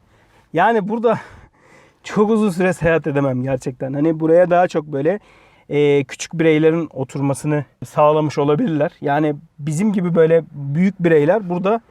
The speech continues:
bakın dizim ner-, neredeyse buraya değiyor. Baş mesafesi de zaten evet, baş mesafem bayağı başım değiyor yani yedi kişilik versiyonda özellikle. Güzel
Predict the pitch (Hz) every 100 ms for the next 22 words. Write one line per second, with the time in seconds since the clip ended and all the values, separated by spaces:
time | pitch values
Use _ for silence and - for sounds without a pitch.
0 | _ - 180 170 143 - 139 143 175 202
1 | 214 170 185 165 180 202 170 180 170 196
2 | 180 170 180 175 160 180 160 165 - -
3 | - - - - - - 320 254 247 247
4 | 254 247 226 240 269 269 247 180 214 240
5 | 262 269 _ _ _ _ _ 185 175 139
6 | - - _ - 160 - 170 156 156 196
7 | 220 185 160 143 139 160 156 - 165 156
8 | 165 156 139 127 123 143 147 147 - 135
9 | - 131 120 127 120 151 151 127 123 113
10 | 208 247 - _ _ _ 240 294